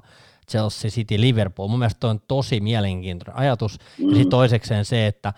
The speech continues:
Speaker 1: että pitäisikö hankkia sittenkin yksittäisiä neljänkymmenen, viidenkymmenen miljoonan pelaaja versus yksi tällainen satakaksikymmentä miljoonaa maksaava pelaaja.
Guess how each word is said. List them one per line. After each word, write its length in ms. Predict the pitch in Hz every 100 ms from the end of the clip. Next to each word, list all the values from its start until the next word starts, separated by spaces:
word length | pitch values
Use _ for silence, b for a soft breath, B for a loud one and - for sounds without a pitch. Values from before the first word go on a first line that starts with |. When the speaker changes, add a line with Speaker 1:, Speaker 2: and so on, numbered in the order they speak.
| b b _
Speaker 1:
että 160 | 110 -
pitäisikö 440 | 123 135 117 -
hankkia 380 | 110 110 - 104
sittenkin 540 | - 127 - 107 101 -
yksittäisiä 600 | 117 - 113 107 98 104
neljänkymmenen, 500 | 104 107 101 101 98
viidenkymmenen 500 | 107 101 87 98 92
miljoonan 420 | 92 92 92 92
pelaaja 520 | 104 110 101 92 90 - -
versus 480 | 107 101 - - - 131
yksi 240 | 117 -
tällainen 300 | 107 98 101
satakaksikymmentä 720 | 117 104 - 95 - 110 87
miljoonaa 520 | 92 90 87 92 90
maksaava 440 | 92 95 - 98 90
pelaaja. 460 | 113 104 98 95